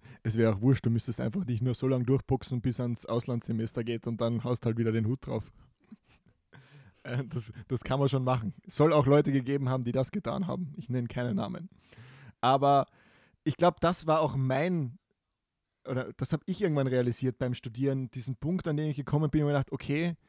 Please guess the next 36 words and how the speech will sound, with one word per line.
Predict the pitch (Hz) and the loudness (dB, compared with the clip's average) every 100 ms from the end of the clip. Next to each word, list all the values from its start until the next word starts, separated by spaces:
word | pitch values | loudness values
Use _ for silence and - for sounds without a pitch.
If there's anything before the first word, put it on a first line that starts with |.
| _ _ _ _ _ | _ _ _ _ _
ich | 147 - | -4 0
bin | 175 | 4
jetzt | 165 147 - | 4 4 2
nicht | 156 196 - | 4 4 2
hier, | - 165 147 139 | 4 6 8 6
weil | 127 131 | 4 2
ich | 131 | 2
hier | 139 | 2
fachlich | 127 143 - 147 135 | 2 0 0 0 0
ausgebildet | 127 131 - - 135 127 | 4 4 2 2 4 6
wäre | 127 131 | 6 4
und | 131 | 2
ich | 117 | 0
werde | 127 131 | 2 4
nachher | 131 120 123 | 4 4 6
raus, | 123 135 - | 6 4 2
da | - 127 | 0 4
rausspazieren | 131 - 135 - 139 131 | 4 4 0 2 0 2
und | 135 131 - - - - - | 0 -2 -4 -20 -20 -20 -2
bin | 139 139 | 2 4
super | 131 - 156 156 135 | 2 2 4 6 6
gut | 131 147 - - | 6 4 4 0
in | 135 135 | 0 0
Buchhaltung | - 160 160 135 135 - 135 135 | 2 2 4 4 4 2 -2 -2
oder | 131 127 123 | 0 0 0
bin | - 135 | 0 0
ein | - 131 135 | 0 0 2
Controlling-Profi | 135 131 - 127 147 139 - 139 143 139 135 | 0 0 0 0 0 -2 0 -2 -2 -4 -4
oder | 131 127 | -2 -2
was | 135 | -4
weiß | 120 | -4
ich, | 139 | -6
kann | - 135 | -4 -2
einen | 135 135 | 0 0
Projektplan | 127 135 147 - 127 120 | 2 2 2 0 0 0
aufstellen, | 120 120 - 135 156 | 0 -2 0 0 -2